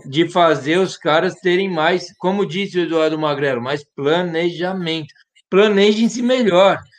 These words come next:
E, e, e, e vocês têm dois tiros pra errar.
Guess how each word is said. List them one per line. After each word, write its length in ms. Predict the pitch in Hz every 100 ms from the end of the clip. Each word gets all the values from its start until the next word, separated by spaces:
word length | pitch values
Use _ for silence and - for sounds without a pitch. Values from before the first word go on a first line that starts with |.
| _
E, 80 | 170
e, 380 | 170 175 160 156
e, 280 | 165 160 170
e 60 | 156 151
vocês 360 | 190 202 202
têm 240 | 202 185 165
dois 300 | 202 226 -
tiros 340 | 190 208 202
pra 200 | - 196
errar. 420 | 180 127 151 143